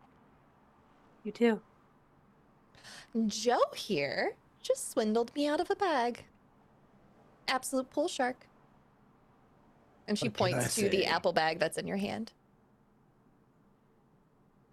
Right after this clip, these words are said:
Speaker 1: Oh. Well, it's very pretty, and I didn't know you liked pool, Joe.
Speaker 3: I like winning.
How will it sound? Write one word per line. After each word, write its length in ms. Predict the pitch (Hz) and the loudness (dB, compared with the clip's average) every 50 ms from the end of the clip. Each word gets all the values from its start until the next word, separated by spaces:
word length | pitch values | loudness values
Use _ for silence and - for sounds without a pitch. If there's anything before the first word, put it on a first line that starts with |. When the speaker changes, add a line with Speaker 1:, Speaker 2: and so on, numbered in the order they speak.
| _ _ _ _ - - - - - - _ - | _ _ _ _ -20 -20 -20 -20 -20 -20 _ -6
Speaker 1:
Oh. 340 | 262 320 311 208 196 185 - _ _ _ _ _ _ _ _ _ _ _ _ _ _ _ _ _ _ _ _ _ _ _ _ _ _ _ _ _ _ _ _ _ _ _ _ _ _ - - _ - | -2 0 2 2 0 -2 -8 _ _ _ _ _ _ _ _ _ _ _ _ _ _ _ _ _ _ _ _ _ _ _ _ _ _ _ _ _ _ _ _ _ _ _ _ _ _ -20 -16 _ 2
Well, 100 | 214 233 | 4 4
it's 100 | 226 - | 4 6
very 260 | - 233 262 370 381 | 6 6 8 8 6
pretty, 480 | - - 208 214 233 247 196 170 165 170 190 | 4 6 8 8 8 8 6 4 2 -2 -4
and 200 | 202 185 185 175 - _ _ _ - - - - - - - - - | -6 -6 -6 -8 -14 _ _ _ -20 -20 -18 -18 -18 -18 -6 0 4
I 60 | 415 508 | 6 10
didn't 200 | 554 453 311 214 | 10 10 10 10
know 80 | 208 208 | 8 8
you 160 | 208 208 190 | 8 8 8
liked 240 | 180 165 165 160 - - - - - | 6 4 2 2 -4 -18 -16 -10 -8
pool, 220 | 139 139 151 165 | -6 -4 -6 -6
Joe. 360 | 160 - 175 175 196 262 339 - - _ - - _ _ _ _ _ _ _ _ _ _ _ _ _ _ _ _ _ _ _ _ _ _ _ _ _ _ - | -4 -2 0 2 2 2 0 -4 -14 _ -20 -20 _ _ _ _ _ _ _ _ _ _ _ _ _ _ _ _ _ _ _ _ _ _ _ _ _ _ -4
Speaker 3:
I 100 | 147 147 147 | 0 2 2
like 520 | 143 131 131 123 120 113 101 - - - - - - - - _ _ - | 2 2 2 0 0 -2 -6 -10 -12 -12 -12 -12 -14 -20 -20 _ _ -12
winning. 440 | 90 92 98 92 87 - - - | -8 -6 -6 -6 -6 -8 -8 -10